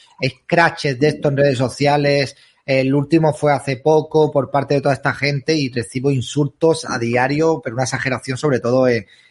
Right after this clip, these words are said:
en Facebook, pero os lo juro de verdad, ¿eh? Es que a mí no, esa gente, para mí son, son,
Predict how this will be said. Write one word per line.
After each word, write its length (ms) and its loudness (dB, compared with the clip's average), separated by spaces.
en 180 0
Facebook, 440 2
pero 380 0
os 140 2
lo 100 2
juro 220 4
de 60 4
verdad, 460 4
¿eh? 40 0
Es 100 -2
que 280 4
a 100 6
mí 200 0
no, 280 2
esa 180 0
gente, 520 0
para 180 2
mí 100 -2
son, 440 -6
son, 400 -4